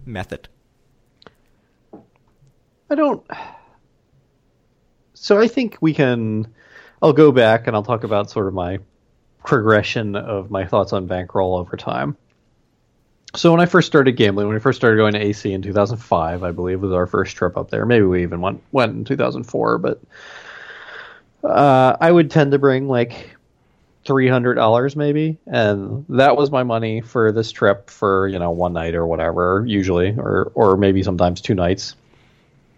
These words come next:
Speaker 2: And basically, that's just what I brought. That's what I was spending. I would not spend a penny more than the amount of money I brought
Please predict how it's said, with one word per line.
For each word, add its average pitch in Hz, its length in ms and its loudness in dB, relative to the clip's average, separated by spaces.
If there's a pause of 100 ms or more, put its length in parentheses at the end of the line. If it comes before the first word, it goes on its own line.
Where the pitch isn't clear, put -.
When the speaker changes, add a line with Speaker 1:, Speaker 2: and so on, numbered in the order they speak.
(340)
Speaker 2:
And 131 480 2 (320)
basically, 139 480 4
that's 110 360 0
just - 300 -10 (200)
what 117 120 2
I 110 60 4
brought. 147 440 2
That's 131 200 -8
what 117 80 -2
I 104 80 0
was 101 100 -4
spending. 135 440 -2
I 123 140 -4
would 104 140 -2
not 104 220 0
spend 101 240 -2
a 98 40 -2
penny 107 340 -4
more 101 420 0
than 101 180 -2
the 101 60 -4
amount 101 200 -2
of 101 60 -4
money 113 220 -6
I 65 80 -4
brought - 280 -4